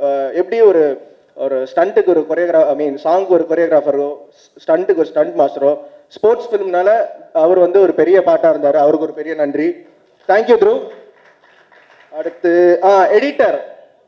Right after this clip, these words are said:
எங்க படித்த-, படத்தோட எடிட்டர் தாங்க ஸ்ட்ரென்த். நிறைய பேர் படம் முடிச்சுட்டு வந்து, "படம் சூப்பரா இருக்கு, டயலாக் நல்லா இருக்கு, ஸ்கிரீன் பிளே நல்லா இருக்குன்னு" சொல்லி கேள்விப்பட்டிருக்கோம். முதல் தடவை எடிட்டிங்காக அவ்வளோ கமெண்ட்ஸுங்க இந்த படத்துக்கு.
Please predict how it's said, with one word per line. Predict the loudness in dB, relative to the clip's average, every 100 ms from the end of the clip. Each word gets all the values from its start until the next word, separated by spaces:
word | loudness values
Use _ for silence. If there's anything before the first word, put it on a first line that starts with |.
| _ _ _ -12
எங்க | -4 -2
படித்த-, | 0 0 2 2 2 0
படத்தோட | -2 0 0
எடிட்டர் | 0 0 -4
தாங்க | -2 0
ஸ்ட்ரென்த். | 0 -2 -4 -4 -10 -10 _ _ _ _
நிறைய | -2 0 2
பேர் | 2 0
படம் | 2 -2 0 -2
முடிச்சுட்டு | 0 0
வந்து, | 0 0
"படம் | 0 2 0 -2
சூப்பரா | 0 2
இருக்கு, | 2 0 0 2
டயலாக் | 2 2
நல்லா | 0 -2
இருக்கு, | -2 0 -2
ஸ்கிரீன் | 0 -4 -4
பிளே | -6
நல்லா | -4 -2
இருக்குன்னு" | 0 -2
சொல்லி | 0 2
கேள்விப்பட்டிருக்கோம். | 2 0 0 -2 0 -2 -2 -14 -20 _ _ -2
முதல் | 0 2 2
தடவை | 2 2 4 4 2 -2
எடிட்டிங்காக | 0 0 0 -4 -4 -2 0 2
அவ்வளோ | 2 0 -2 0 2 0
கமெண்ட்ஸுங்க | -2 -2 -2 -4
இந்த | -6 -2
படத்துக்கு. | -2 -2 -8 -14